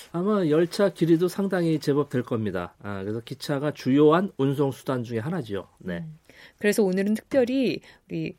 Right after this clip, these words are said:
Speaker 2: 기차를 탄 얘기, 북한에서 진 대표께서 기차를 탄 얘기를 함께 해보려고 합니다. 기차를 타고 이동해본 아마 한국의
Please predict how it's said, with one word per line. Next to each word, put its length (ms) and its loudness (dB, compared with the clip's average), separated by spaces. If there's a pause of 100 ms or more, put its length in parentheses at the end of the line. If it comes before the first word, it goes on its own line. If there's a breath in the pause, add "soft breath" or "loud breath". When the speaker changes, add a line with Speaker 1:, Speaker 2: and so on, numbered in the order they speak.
(160)
Speaker 2:
기차를 760 2
탄 240 -4
얘기, 360 -12
북한에서 600 0
진 160 -6
대표께서 480 -4
기차를 420 0
탄 240 -4
얘기를 320 -2
함께 300 -4
해보려고 420 -2
합니다. 360 -8 (880 soft breath)
기차를 440 8
타고 360 4
이동해본 840 2
아마 260 0
한국의 720 2